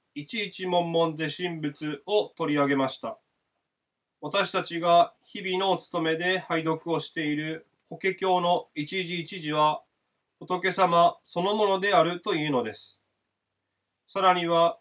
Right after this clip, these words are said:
その仏様の説かれた教えこそが、私たちに恵みを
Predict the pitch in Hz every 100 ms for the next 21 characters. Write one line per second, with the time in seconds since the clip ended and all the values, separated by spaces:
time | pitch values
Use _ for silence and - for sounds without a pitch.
0 | _ - 180 190 - 175 208 202 202 208
1 | 190 190 185 175 202 190 180 185 180 -
2 | - 160 - 190 185 247 180 220 208 170
3 | - _ _ _ _ - 143 165 160 165
4 | - 160 180 180 - _ 143 147 170 175
5 | 185 190